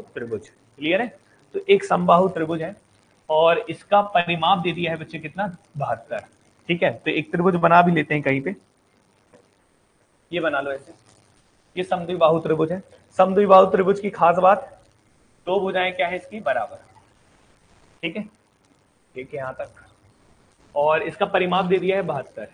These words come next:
कितना दे दिया है, बहत्तर दे दिया है। यहाँ तक कोई दिक्कत है किसी को?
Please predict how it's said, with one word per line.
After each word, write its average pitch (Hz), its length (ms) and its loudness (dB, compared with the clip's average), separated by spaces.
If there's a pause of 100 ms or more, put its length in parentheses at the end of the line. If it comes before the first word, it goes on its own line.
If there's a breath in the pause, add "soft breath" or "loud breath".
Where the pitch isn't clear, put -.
(100)
कितना 160 200 -6
दे 190 100 -2
दिया 190 200 -4
है, 226 120 -12 (760)
बहत्तर 156 400 -4
दे 147 120 -6
दिया 139 200 -8
है। - 80 -20 (640)
यहाँ 160 180 0
तक 185 100 -4
कोई 190 120 -4
दिक्कत 185 260 -4
है 208 60 -4
किसी 196 220 -8
को? 214 120 -12